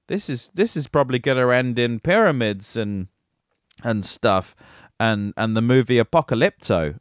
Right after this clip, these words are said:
again being a real thing. Well, if, if anything that, that movie taught me, it's the, the, the value in a zigzag escape,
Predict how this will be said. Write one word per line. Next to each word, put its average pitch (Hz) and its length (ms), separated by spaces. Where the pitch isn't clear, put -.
again 90 500
being 104 260
a 98 80
real 92 220
thing. 85 440
Well, 123 440
if, - 240
if 120 140
anything 143 340
that, 131 280
that 127 240
movie 123 280
taught 120 280
me, 117 240
it's - 200
the, 104 220
the, 101 260
the 104 100
value 110 520
in 101 100
a 92 100
zigzag 95 500
escape, 85 580